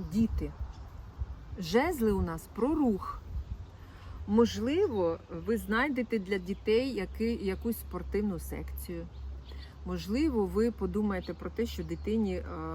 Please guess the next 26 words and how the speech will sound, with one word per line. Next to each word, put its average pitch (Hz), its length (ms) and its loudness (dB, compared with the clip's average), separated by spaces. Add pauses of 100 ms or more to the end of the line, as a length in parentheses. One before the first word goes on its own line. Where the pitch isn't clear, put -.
можна 175 440 -4
поїхати 165 600 -6
в 151 60 -6
якусь 156 380 -4 (120)
подорож 156 500 -4 (180)
з 175 40 -4
однолітками, 170 800 -4 (680)
а, 175 120 -6
в 160 60 -6 (100)
табір 156 460 0 (220)
якийсь. 180 600 -6 (560)
Можливо, 240 420 2
ви 240 140 4
самі 220 340 4
відправитесь 233 840 0
на, 185 220 -2
в 175 80 -6
якусь 190 320 -2 (120)
подорож 170 520 -2
з 156 180 -10
дитиною. 165 600 -4 (720)
Або, 190 400 2
і 262 60 4
ще 226 240 2
раз 196 180 -2
кажу, 220 560 0